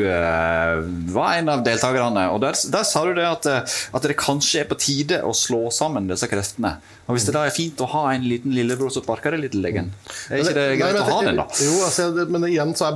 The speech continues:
Speaker 2: bakteppet det økonomiske bildet vi ser. Det er, det er utfordrende for oss når vi da skal fordele prosjekter rundt om i landet, og en aktør har faste strekninger. Altså, skal vi for eksempel bygge, eh, ringvei rundt Kristiansand før vi tar store samfunnsutfordringer i Bergen?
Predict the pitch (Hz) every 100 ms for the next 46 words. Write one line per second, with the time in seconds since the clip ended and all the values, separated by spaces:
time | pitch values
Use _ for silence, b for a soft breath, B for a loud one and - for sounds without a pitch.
0 | 139 110 - 110 127 117 135 101 98 98
1 | 123 92 104 101 101 98 - B B B
2 | B - 135 131 - 151 143 156 - -
3 | 156 120 113 - 131 127 143 139 117 113
4 | 131 135 123 123 135 143 110 107 98 101
5 | 120 131 117 104 - 120 117 120 120 113
6 | 113 - 107 107 123 - 113 110 110 113
7 | 127 - - 107 120 - 101 127 B B
8 | B B B B - 123 131 131 - -
9 | 120 113 139 190 196 156 113 147 139 120
10 | 101 127 135 131 123 127 131 131 131 135
11 | 123 123 113 104 123 117 107 104 123 -
12 | 131 123 123 135 123 107 117 131 - 131
13 | 110 123 101 101 101 117 - - - 113
14 | 113 123 120 123 214